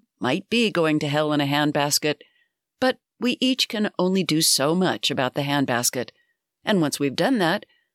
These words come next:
we can turn our attention to making a really terrific cup of tea. This might seem obvious, but for hyper-responsible type A'ers like me, it bears repeating.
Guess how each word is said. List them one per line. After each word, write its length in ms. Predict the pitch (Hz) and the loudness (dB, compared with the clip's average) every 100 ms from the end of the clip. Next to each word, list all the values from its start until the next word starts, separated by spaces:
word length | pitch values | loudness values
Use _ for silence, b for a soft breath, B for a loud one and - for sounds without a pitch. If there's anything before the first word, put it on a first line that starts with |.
| _ _ | _ _
we 120 | - 294 | -2 0
can 220 | 254 180 | 0 -4
turn 280 | 190 185 180 | 0 2 2
our 120 | 170 | 2
attention 640 | 165 151 135 - 123 139 - - | 0 0 0 0 0 -2 -4 -2
to 80 | 165 | 0
making 320 | 147 139 135 | 0 0 -2
a 80 | 123 | -2
really 320 | 151 180 202 | -2 0 -2
terrific 480 | - 156 143 147 - | -2 -2 -2 -4 -4
cup 220 | 127 - | -6 -6
of 140 | 131 | -4
tea. 380 | - 139 107 - _ _ _ _ _ _ _ _ - | -2 -2 -2 -6 _ _ _ _ _ _ _ _ -6
This 220 | 233 - | -4 -2
might 240 | 220 208 | -2 -2
seem 220 | - 160 139 | 0 0 2
obvious, 540 | 147 180 95 - - b - | 0 -2 -2 0 -2 b -4
but 120 | 220 | -2
for 140 | 208 | -2
hyper-responsible 1120 | 185 226 277 285 247 220 - 156 165 180 160 | -2 0 -2 -2 0 0 2 0 0 -2 -2
type 340 | 170 160 147 - - | -2 0 -2 -2 -2
A'ers 400 | 143 147 175 - | 0 2 0 0
like 240 | 127 123 | 0 0
me, 360 | 135 131 147 226 _ - | 0 2 0 -4 _ -6
it 160 | 247 | -2
bears 320 | 254 247 240 | 0 2 0
repeating. 540 | 247 226 208 147 143 | -2 0 0 2 0